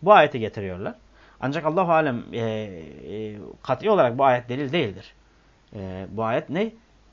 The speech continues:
Bu ayet delil değildir. Çünkü neden? Şimdi biz ayete baktığımızda dilediğiniz şekilde lafzı umumdur. Doğru mu? Doğru mu? Ayete baktığımızda biz dilediğiniz şekilde umumdur. Yani bu dilediğiniz şekilde lafzının içerisine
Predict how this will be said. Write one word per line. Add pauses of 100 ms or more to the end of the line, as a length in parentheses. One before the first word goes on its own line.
Bu
ayet
delil
değildir. (360)
Çünkü
neden? (500)
Şimdi
biz
ayete
baktığımızda
dilediğiniz
şekilde
lafzı
umumdur.
Doğru
mu? (560)
Doğru
mu? (440)
Ayete
baktığımızda
biz (960)
dilediğiniz
şekilde
umumdur. (440)
Yani (380)
bu (100)
dilediğiniz
şekilde
lafzının
içerisine